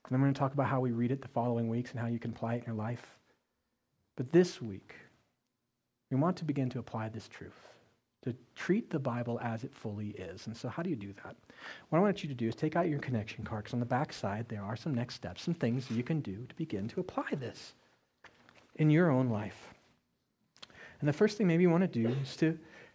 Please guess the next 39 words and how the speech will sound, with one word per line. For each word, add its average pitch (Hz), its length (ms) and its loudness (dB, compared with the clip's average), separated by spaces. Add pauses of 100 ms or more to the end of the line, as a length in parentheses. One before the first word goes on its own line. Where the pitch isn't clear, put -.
memorize 143 540 6
Second - 380 2
Timothy 147 500 0 (100)
three 120 460 -4
sixteen. 151 600 -4 (1200)
Right? 196 220 8
We, 170 120 2
we've 175 200 2
done 190 220 10
some 190 140 0
fun 185 200 6
stuff - 240 2
on 175 140 4
stage, - 580 -2 (520)
but 165 100 -2
you 170 60 4
say, 175 200 8
"You 180 80 8
know 175 100 8
what? 185 140 6
If 143 80 -2
this 233 180 8
really 269 280 6
is 160 100 8
God's 151 400 8
word, 151 260 6
this 160 140 0
really 170 160 8
is 170 100 6
authority, 151 500 6
this 151 200 0
is 156 120 2
something 160 260 6
that's 127 200 2
ancient 160 300 2
and 113 100 -2
brilliant 156 380 4
and 123 120 0
wonderful, 170 520 2